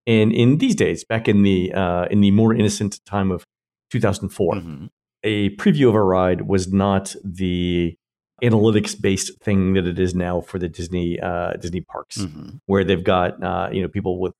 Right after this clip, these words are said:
Speaker 1: clipboards doing surveys
Speaker 2: Mm-hmm.
Speaker 1: afterwards, and everything is very stage managed, right? This was like, "Hey, we're gonna open this a few days early. We're gonna put a couple of cast members out to ask people what they thought of it."
Speaker 2: Mm-hmm.
Speaker 1: So I go through the ride with, uh, my friend Mike Scopa and my friend
Speaker 2: Mike.
Speaker 1: Mike,
Speaker 2: Oh.
Speaker 1: Mike Newell.
Speaker 2: Yep.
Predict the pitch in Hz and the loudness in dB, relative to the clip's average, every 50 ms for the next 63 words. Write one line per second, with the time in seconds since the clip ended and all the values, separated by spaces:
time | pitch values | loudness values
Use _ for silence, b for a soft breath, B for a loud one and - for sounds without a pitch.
0 | - - - 143 139 135 - 123 123 120 107 104 107 101 90 87 87 - - 135 | -16 -6 -2 -2 0 2 4 4 4 4 4 2 0 0 0 0 0 0 0 4
1 | 131 127 120 120 104 85 82 78 85 101 - _ _ _ - 104 101 - 110 98 | 4 6 6 6 4 2 -4 -10 -14 -16 -18 _ _ _ -8 -6 -4 0 2 2
2 | 98 98 98 87 92 92 87 92 104 107 107 - 107 98 90 85 87 98 104 101 | 4 4 2 2 0 0 0 2 2 0 0 0 0 0 0 0 0 2 2 4
3 | 95 95 92 - - 104 104 104 90 95 98 95 101 104 98 - - 95 90 90 | 4 2 2 0 2 2 2 2 2 2 0 2 2 0 0 -2 -2 -4 -2 0
4 | - 185 180 - 147 123 113 117 110 107 107 - _ _ _ _ - 185 170 151 | 0 -2 0 2 2 2 2 2 0 0 0 -4 _ _ _ _ 0 2 2 4
5 | 139 135 127 131 131 127 120 110 - - - 127 113 107 95 95 104 104 104 104 | 4 4 4 4 4 2 0 0 0 -4 -4 -2 0 2 2 4 4 4 6 6
6 | 98 98 101 101 - - _ _ _ _ _ _ _ _ _ _ - 107 107 107 | 4 2 0 -4 -18 -20 _ _ _ _ _ _ _ _ _ _ -6 -2 0 0
7 | 104 - 113 98 104 110 107 107 98 - - 104 98 - - 92 92 87 90 90 | 0 2 0 0 0 0 0 0 0 0 -2 -4 -4 -2 -4 -4 -2 -2 -2 -2
8 | 90 90 - _ _ _ _ _ _ - - - - 95 95 - - - 92 - | -4 -4 -8 _ _ _ _ _ _ -8 -6 -4 -4 -4 -4 -6 -8 -10 -8 -6
9 | 90 87 90 87 - 87 82 - - - - - - - - 95 90 87 92 87 | -4 -4 -4 -2 -2 -4 -6 -4 -6 -6 -6 -8 -10 -12 -12 -10 -6 -4 -2 0
10 | 95 92 85 - 127 151 160 165 160 123 - 120 104 101 87 85 85 85 87 85 | 0 0 -2 0 0 0 2 4 2 2 2 0 0 2 2 0 0 0 0 0
11 | 85 82 - _ _ _ _ _ _ _ _ - 95 95 95 95 - - - - | -2 -2 -6 _ _ _ _ _ _ _ _ 0 2 2 2 2 0 -6 -10 -6
12 | 95 90 85 87 87 90 95 - - 104 90 95 104 104 - - - 95 - 92 | -4 -2 -2 -2 -2 -2 -4 -2 0 0 2 2 0 0 -2 -2 -2 0 0 0
13 | - 185 - _ - 185 240 254 254 247 240 180 - 202 185 - - - 85 87 | -2 -2 -2 _ -4 -2 0 0 2 2 2 2 0 0 0 0 -2 -2 -2 -2
14 | 90 95 - 175 180 160 - 104 98 101 - 98 92 87 92 95 127 127 123 - | -2 -2 -2 -2 -2 0 0 -2 -2 0 0 -2 0 0 -2 -2 -2 -2 -4 -4